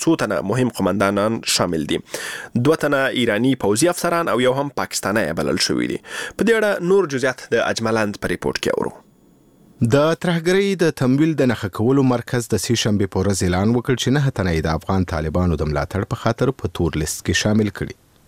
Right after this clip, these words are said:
Speaker 2: اووه هیوادونه امریکا، سعودي عربستان، بحرین، قطر، متحده عربي امارات، عمان او کویټ د دې مرکز غړي دي او ټولو په ګډه په نهو کسانو د طالبانو د غړیتوب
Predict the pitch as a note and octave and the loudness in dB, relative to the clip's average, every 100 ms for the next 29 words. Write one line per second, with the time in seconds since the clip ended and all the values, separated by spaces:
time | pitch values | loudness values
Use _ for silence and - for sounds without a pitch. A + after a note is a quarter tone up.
0 | _ - - - - C#3 D#3 C#3+ C#3 C3 | _ -18 -14 -14 -2 2 4 4 2 2
1 | C3+ C3 A#2+ G2+ - B2 A#2+ - F2+ E2+ | 2 2 2 0 0 0 0 0 0 2
2 | A2 A2+ G2+ G#2 - G#2+ G2+ E2+ D#2 F#2+ | 2 2 2 0 0 0 2 0 -2 0
3 | G#2+ G#2 - G#2 - G2+ F#2+ E2+ - D#2 | 0 0 -2 -4 -2 0 0 -2 -2 -2
4 | E2 F#2+ D#2 D#2 F2+ G#2 F#2+ F#2 F#2 F#2 | 0 2 0 0 2 2 2 2 0 0
5 | - D#2+ E2+ G#2 - F2 D#2+ - G#2+ A#2 | -2 -2 0 0 -2 -2 -4 0 0 0
6 | - E2 E2 D2+ - E2 E2+ B2 B2+ B2+ | -2 0 0 0 -2 -4 0 2 2 2
7 | C3 - - - - B2+ - D3 C3+ B2 | -2 -6 -16 -8 0 0 2 2 2 0
8 | C#3 B2+ - A2 D3 A#2+ - - E2 F2 | 0 0 0 0 0 -2 -4 -2 0 2
9 | A#2 - D#2+ D#2 E2+ F2 D#2+ D#2+ D#2+ D#2 | 0 0 -4 -2 0 2 0 -2 -4 0
10 | C3+ C#3+ | 2 2